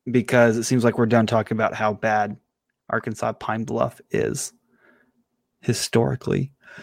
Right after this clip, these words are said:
But Stanford seems to be a team that we can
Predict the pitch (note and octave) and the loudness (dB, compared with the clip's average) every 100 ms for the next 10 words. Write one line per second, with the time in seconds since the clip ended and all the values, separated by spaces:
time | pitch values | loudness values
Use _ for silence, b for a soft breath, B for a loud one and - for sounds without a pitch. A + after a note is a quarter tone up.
0 | b b b b b b b _ _ _ | b b b b b b b _ _ _
1 | _ _ - F#3 F#3 - - B2 - - | _ _ 6 10 10 6 -2 -10 -12 -14
2 | - F3 G3 G#3 F3+ G3 E3+ E3 D#3 A#2 | -2 0 0 0 -2 -2 -2 0 0 -2
3 | - D#3+ D3+ D3 C#3 A#2+ | -4 -2 -2 -2 -4 -6